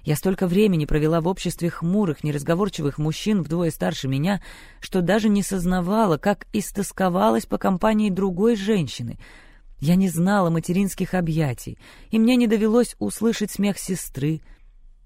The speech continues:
Жизнь и суровые обстоятельства ожесточили меня, заставили свыкнуться с мерзостью и кошмарами, не говоря уже о чем-то мистическом.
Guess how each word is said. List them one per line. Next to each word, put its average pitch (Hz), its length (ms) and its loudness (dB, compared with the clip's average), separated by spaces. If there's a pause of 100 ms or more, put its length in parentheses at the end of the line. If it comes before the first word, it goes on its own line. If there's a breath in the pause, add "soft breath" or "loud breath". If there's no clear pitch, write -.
Жизнь 175 440 2
и 160 60 0
суровые 170 380 0
обстоятельства 165 720 -2 (280 loud breath)
ожесточили 190 880 0
меня, 110 320 -6 (240 loud breath)
заставили 190 540 2
свыкнуться 175 600 -2
с - 120 -6
мерзостью 165 580 0
и 135 60 0
кошмарами, 165 720 0 (340 soft breath)
не 196 140 2
говоря 185 300 4
уже 156 180 2
о 151 60 0
чем-то 160 280 -4
мистическом. 147 720 -4